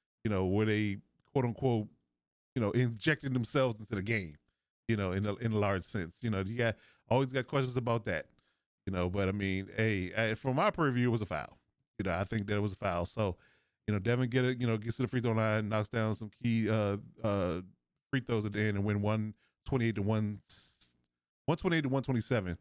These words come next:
Uh, Phoenix wins. Now, the interesting thing about this one is that, uh, Giannis got, uh, somewhat hurt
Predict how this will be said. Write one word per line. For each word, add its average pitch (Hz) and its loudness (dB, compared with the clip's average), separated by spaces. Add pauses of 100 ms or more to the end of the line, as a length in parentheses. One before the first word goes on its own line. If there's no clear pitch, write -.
(520)
Uh, 92 2 (200)
Phoenix 117 0
wins. 101 -2
Now, 123 0 (440)
the 175 2
interesting 220 0
thing 185 2
about 135 2
this 160 0
one 120 2
is 110 2
that, 104 2
uh, 98 2 (1120)
Giannis 139 0
got, 113 2 (520)
uh, 90 2 (320)
somewhat 151 0
hurt 147 0